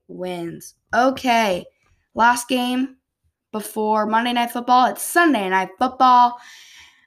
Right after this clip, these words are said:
Everybody knew it. It was, it was an okay game, but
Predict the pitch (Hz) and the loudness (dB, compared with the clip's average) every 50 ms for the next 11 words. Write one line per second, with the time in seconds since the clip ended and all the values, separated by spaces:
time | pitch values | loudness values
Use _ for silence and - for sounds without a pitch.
0 | _ _ _ _ _ - - 285 302 285 285 254 226 233 220 202 202 190 190 196 | _ _ _ _ _ -4 0 0 2 4 4 4 4 2 2 0 -2 -6 -6 -4
1 | 202 202 196 196 196 - - - 208 240 285 294 277 254 220 220 233 254 277 - | -4 -4 -4 -4 -6 -8 -10 -8 -4 0 2 2 2 2 0 -4 -4 -2 0 2
2 | - - - - - - - _ - - 523 622 622 640 622 605 571 554 523 480 | 2 0 0 -2 -8 -12 -16 _ -6 -2 0 4 4 4 4 4 4 2 2 2
3 | 480 - - 427 440 415 311 247 233 220 208 202 214 233 285 - _ _ _ _ | 2 0 0 2 4 4 4 4 2 0 0 -2 -2 -4 -6 -8 _ _ _ _
4 | _ _ _ _ _ _ _ _ - 233 240 233 226 - - - | _ _ _ _ _ _ _ _ 0 2 4 4 2 0 -4 -8